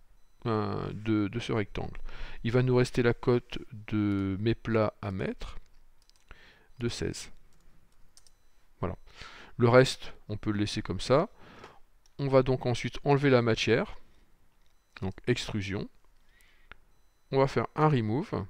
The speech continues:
et on va faire un remove, euh, true all. Voilà. Et c'est parti,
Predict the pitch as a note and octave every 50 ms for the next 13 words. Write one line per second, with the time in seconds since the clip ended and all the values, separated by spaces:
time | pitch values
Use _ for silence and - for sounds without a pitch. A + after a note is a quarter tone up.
0 | - - - - - - - - - _ _ - - - _ _ - - - -
1 | - - - - - A2+ G#2 F#2+ F2+ F2 - - C3+ C#3+ C3+ A2+ A2 G#2 G2+ G2+
2 | G#2 A2 A#2 C#3 E3 F3 D#3+ D3+ D#3 - - - - - - - - - _ -
3 | - - G#2+ G#2 G2 G2 F#2+ F#2+ - - - - - - - - B2+ - - -
4 | G2 G2+ F2+ F2 F2+ G2+ - - - - _ _ _ - A2 F#2 F2 F2 - -
5 | - _ - _ _ _ - - _ - - - - - - - - _ _ -
6 | - _ _ _ _ _ _ _ _ _ _ _ _ _ _ - - - - -
7 | _ _ _ _ _ _ _ _ _ _ _ _ _ _ _ - - - A#2 -
8 | - - - - - - - - - B2 E3 -